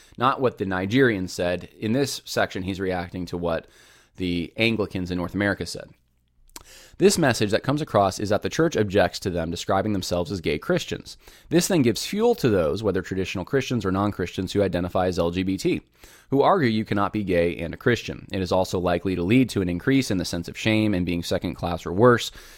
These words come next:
simply because of the pattern of one's attractions. It looks horribly like an attempt effectively to silence the voices of anyone who experiences same-sex attraction and who wishes to speak in their own way about their own experience." It's pretty postmodern. And, uh, you know, God, God speaks about our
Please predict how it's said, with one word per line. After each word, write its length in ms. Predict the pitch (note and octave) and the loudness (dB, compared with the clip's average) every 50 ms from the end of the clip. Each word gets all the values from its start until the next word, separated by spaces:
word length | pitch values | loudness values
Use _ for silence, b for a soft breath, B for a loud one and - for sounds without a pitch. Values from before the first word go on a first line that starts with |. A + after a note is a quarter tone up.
| B B | B B
simply 340 | - - E3 F3+ G3 F#3+ D#3+ | 0 2 2 4 4 4 4
because 320 | B2+ A2 - A#2 G2 F#2 | 2 2 2 2 0 2
of 80 | F#2 F2 | 0 -2
the 80 | F2+ | -2
pattern 300 | - F#2+ F#2+ F#2 F#2 F#2 | 0 0 0 2 2 0
of 80 | F2 E2+ | -2 -2
one's 200 | E2 E2 E2 E2+ | -2 -4 -4 -4
attractions. 600 | F2+ - C3+ C3 C3 A#2+ - - - - - - B B B B B B B - | -2 0 2 2 2 2 0 -6 -10 -12 -14 -20 B B B B B B B 4
It 100 | - C#3+ | 6 6
looks 160 | C#3+ - - | 6 4 0
horribly 480 | - - E3+ G3+ A#3 A3+ C3+ G#2+ G2+ | -2 6 8 8 8 8 8 6 6
like 200 | F#2 F2+ F2+ - | 6 4 4 2
an 80 | - F#2+ | 0 -4
attempt 320 | E2+ - - F#2 F#2+ F#2+ | -4 -2 -2 -2 -2 -2
effectively 540 | G#2+ - - A#2 B2 B2 - G2+ E2 F2 F2 | -6 -2 0 0 0 2 0 -2 -2 -2 -2
to 80 | F#2 G2 | -2 -4
silence 480 | - - - E2+ G2 A2+ B2 A#2+ - | -4 -2 -2 0 0 0 -2 -4 -6
the 60 | - A#2+ | -4 0
voices 340 | G#2 F#2 F#2 F2+ G2+ F#2+ | 0 0 0 0 -2 -2
of 80 | F#2 F#2 | 0 2
anyone 280 | G#2+ D3 F#3 D3 G#2+ F#2+ | 4 4 4 4 4 2
who 60 | F2+ | 0
experiences 600 | E2+ - - - F2+ E2+ E2+ E2+ E2 - E2 - | -2 -4 -6 -4 -2 -2 -2 -4 -4 -6 -8 -6
same-sex 440 | - F#2 E2 D#2 - F2 D#2 - - | -4 -6 -6 -4 -4 -6 -6 -6 -10
attraction 540 | - - E2+ D2+ B1 - - F2+ G#2+ B2+ B B B B B B B | -6 -4 -4 -4 -4 -6 -8 -10 -10 -10 B B B B B B B
and 100 | - D#3 | 6 6
who 60 | D#3+ | 8
wishes 320 | F3 A#3 B3 - F3+ D#3+ | 8 6 4 2 0 -2
to 100 | - C#3+ | -2 -6
speak 260 | - - - C4+ - - | -6 -4 -6 -4 -2 0
in 80 | B2+ | 0
their 120 | A#2+ A2+ B2+ | 2 4 4
own 160 | E3+ F#3+ C3+ | 4 4 4
way 160 | G2+ F2+ F#2+ | 4 2 2
about 240 | F#2 F2 F2+ F#2 - | 2 2 0 2 2
their 140 | A2+ A2 G#2+ | 4 4 6
own 100 | G#2+ B2+ | 4 4
experience." 720 | C3 - - - D#3+ G3 B3 A#3 C3+ - - - - - - _ _ b b b b b b b b b | 0 -2 -4 -4 -4 -2 -2 -4 -4 -6 -8 -14 -18 -20 -20 _ _ b b b b b b b b b
It's 100 | - _ | -20 _
pretty 280 | - - A2+ G2 - | -6 -4 -4 -2 0
postmodern. 480 | G2+ F#2 - - D2+ D2 E2 A2 C#3 C#3+ - _ _ _ _ _ _ _ _ _ - - _ _ - | -2 -2 -2 -4 -4 -4 -2 -4 -4 -6 -8 _ _ _ _ _ _ _ _ _ -20 -20 _ _ 0
And, 300 | A2+ A#2+ A#2+ B2 A#2+ A#2 | 2 4 4 4 2 0
uh, 100 | - A2 | -2 -6
you 160 | A2 C3 C#3 | -4 -4 -2
know, 60 | C3 | 0
God, 340 | C3 F3 F#3 G#3+ F#3 C#3+ - | 2 2 2 2 0 0 2
God 200 | F3+ F#3 F#3+ E3 | 2 2 2 2
speaks 240 | - - A#2+ G2 - | 0 0 -2 0 0
about 180 | F2+ G2 F2+ | 0 2 4
our 160 | F2 E2+ E2 | 4 2 2